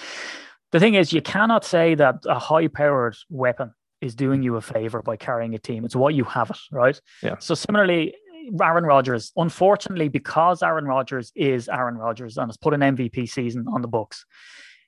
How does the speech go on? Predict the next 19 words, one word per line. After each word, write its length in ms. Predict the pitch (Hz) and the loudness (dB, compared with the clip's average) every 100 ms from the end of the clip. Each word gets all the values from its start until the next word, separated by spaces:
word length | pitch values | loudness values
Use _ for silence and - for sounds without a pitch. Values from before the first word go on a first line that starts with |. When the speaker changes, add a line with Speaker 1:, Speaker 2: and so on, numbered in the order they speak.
| _ | _
Speaker 1:
you 140 | - 156 | -2 0
can, 300 | - 190 214 | 2 2 2
I 240 | 202 170 | 2 2
hear 200 | 127 202 | 2 2
this 140 | 214 - | 2 0
all 260 | 175 160 | 2 2
the 60 | 147 | 0
time, 340 | - 123 120 | -2 -4 -4
and 100 | 120 | -6
it 60 | 117 | -4
drives 300 | 151 160 156 | -2 -2 -2
me 100 | 151 | -6
insane 400 | 123 - 120 117 | -6 -4 -2 -2
that 100 | 123 | 0
Aaron 260 | 143 170 | 2 2
Rodgers 340 | 156 147 139 120 - | 2 2 0 -6 -10
carries 540 | - 131 127 131 120 | -6 -2 -2 -2 -4
this 200 | 131 117 | -6 -8
team. 360 | - 123 117 | -6 -4 -4